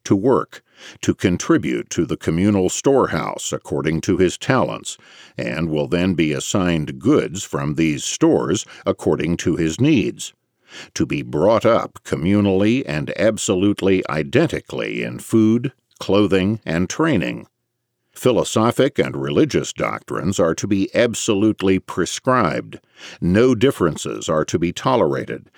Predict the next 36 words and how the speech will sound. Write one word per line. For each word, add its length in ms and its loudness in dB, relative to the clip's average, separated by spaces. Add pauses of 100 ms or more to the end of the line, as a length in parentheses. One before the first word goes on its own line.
(240)
and 200 -6
children 520 2
are 140 2
not 320 0
to 100 -2
be 200 0
corrupted 720 0
by 180 0
any 320 0
fable, 680 0
story, 680 0
or 260 0
ridiculous 720 0
fictions. 640 -4 (460)
All 300 4
buildings 600 0
must 360 -4
be 160 2
the 120 0
same 500 -2
and 280 -12
grouped 420 0
in 180 2
equal 500 0
blocks. 640 0 (480)
All 360 2
clothing 640 0
is 180 -8
to 120 -4
be 160 -4
made 380 -4
out 200 0
of 140 -2
the 100 0
same 360 0
fabric. 600 0